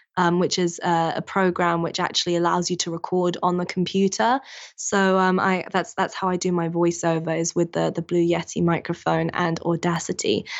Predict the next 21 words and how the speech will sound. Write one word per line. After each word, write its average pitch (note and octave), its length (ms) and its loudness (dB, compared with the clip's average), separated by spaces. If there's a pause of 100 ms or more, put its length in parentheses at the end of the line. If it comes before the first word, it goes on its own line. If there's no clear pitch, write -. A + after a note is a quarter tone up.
(180)
Um, F3+ 460 2 (580)
and G#3+ 160 0
equipment-wise, G3+ 1040 0
I G3 220 0 (100)
think, B3+ 300 -2 (400)
I G3+ 60 2
don't C4 220 2
know D4 40 2
if D4 80 0
this C4+ 140 -4
has A#3+ 160 -2
ever A3 220 0
been A3 240 0
said G3 400 0
before G3 560 2
on G#3 120 2
Beauty G#3+ 300 0
in A#3 60 2
the A3 80 2
Vlog, A3+ 300 2
so G3+ 260 2